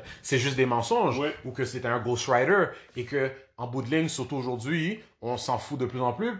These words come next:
Speaker 1: depuis que la musique est, est bonne. Mais idéalement, il y a beaucoup de, ben, idéalement, il y a beaucoup de gens quand même qui aiment l'idée que l'artiste est en train de partager son vécu,
Speaker 2: Mhm.
Speaker 1: dans un sens.
Speaker 2: Mhm.
Speaker 1: Tu sais, euh, si la, la priorité numéro un, la musique est merveilleuse.
Speaker 2: Mhm.
Speaker 1: Et puis si la, la, l'histoire est vraie,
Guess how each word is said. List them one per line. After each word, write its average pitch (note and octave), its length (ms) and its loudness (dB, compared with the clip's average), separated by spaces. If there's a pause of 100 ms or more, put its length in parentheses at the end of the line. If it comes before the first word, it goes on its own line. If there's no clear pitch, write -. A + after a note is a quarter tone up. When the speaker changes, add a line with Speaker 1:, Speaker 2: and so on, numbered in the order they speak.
Speaker 1:
depuis B2+ 160 -2
que - 40 0
la C3 60 6
musique B2 220 0
est, C3 180 2
est B2 80 0
bonne. D3+ 320 4 (220)
Mais D#3+ 300 2
idéalement, E3+ 1000 0
il F3 80 -8
y C3+ 40 0
a A#2+ 40 0
beaucoup B2 260 -6
de, C3 80 -12
ben, A#2 220 -8
idéalement, A2 400 -8 (720)
il C#3+ 60 -10
y C3 40 -2
a A#2+ 60 0
beaucoup D3+ 280 -2
de C3+ 40 -4
gens D3 240 2
quand D#3 120 -2
même C#3 220 -2
qui C3+ 200 -8 (180)
aiment D#3 200 2
l'idée C3+ 400 -4
que C#3+ 280 -4 (300)
l'artiste B2 520 -4
est D#3 120 -8
en C3+ 60 -6
train D3 140 -6
de D3+ 100 -2
partager C#3+ 520 -2
son G3 180 -4
vécu, A3 380 -2
Speaker 2:
Mhm. C#3 360 0
Speaker 1:
dans C#3 200 2
un A#3 80 2
sens. A3+ 340 4
Speaker 2:
Mhm. E3+ 300 0 (320)
Speaker 1:
Tu E3 120 -2
sais, A3+ 200 -2 (260)
euh, C3 240 0
si - 220 -4
la, G3 140 8
la D#3 140 2 (340)
priorité F3+ 340 4
numéro F3+ 300 8
un, G#3+ 40 6
la F3 100 8
musique D#3 240 2
est D#3 60 6
merveilleuse. B2+ 520 2
Speaker 2:
Mhm. A#2 280 -4
Speaker 1:
Et C3 100 -4
puis C3+ 140 -6
si - 180 -8
la, D#3+ 140 4
la, C#3 180 4
l'histoire C3+ 360 2
est C3 40 2
vraie, D#3+ 300 4